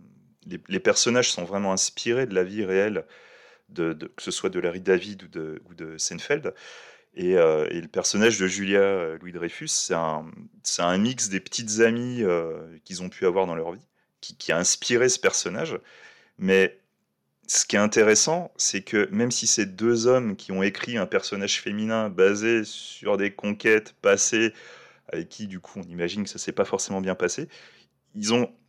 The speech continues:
ils ont quand même réussi à écrire un personnage féminin que je trouve très avant-gardiste. Enfin, à l'époque, euh, je me souviens que j'étais vraiment, euh, décontenancé devant son personnage, parce que, euh, on parle,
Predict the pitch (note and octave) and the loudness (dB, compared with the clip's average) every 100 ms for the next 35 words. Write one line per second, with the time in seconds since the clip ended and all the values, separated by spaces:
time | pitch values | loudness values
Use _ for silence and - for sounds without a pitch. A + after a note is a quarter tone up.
0 | _ _ G2+ G2+ G#2+ D#3 F#3 C3+ - D3+ | _ _ -4 0 2 2 2 0 0 2
1 | A2 - B2 - A#2 - A#2+ - - A2 | 0 0 -8 -6 -6 -4 -6 -6 -8 -8
2 | D#3+ G2+ - _ _ _ _ - C3 C#3 | -8 -10 -14 _ _ _ _ -14 -8 -8
3 | - _ _ _ - C#3 C#3+ A#2 G#2 A2 | -10 _ _ _ 0 2 6 4 4 2
4 | B2+ D#3+ - D2+ D2+ F2 - D#3+ F#3+ - | 2 -2 -4 -2 0 0 2 2 0 -8
5 | _ _ _ _ _ - F2 E2 D#2 - | _ _ _ _ _ 2 4 6 4 0
6 | - - F#2 - G#2+ E3 F#2+ F2+ C3+ F#2 | -8 -6 -4 -4 -4 -6 -6 -4 0 0
7 | E2 G#2+ C#3 D3 F#2 F2 G#2+ C3 B2 B2 | 0 -2 -2 -2 -2 0 0 0 -4 0
8 | B2 - C#3 A#2+ F#2+ G2 G2+ - F#2+ - | 0 0 -2 -2 -4 -2 -2 -2 0 0
9 | G2 F3+ C3+ - - - - _ - F2 | -2 -2 -4 -8 -12 -20 -20 _ -2 0
10 | - A2+ A#2 G2+ E2+ D#2+ D#2 D2+ D2 - | 2 6 8 8 4 -6 -12 -16 -20 -20
11 | _ _ _ - - - A2+ G#2+ | _ _ _ -20 -6 2 2 2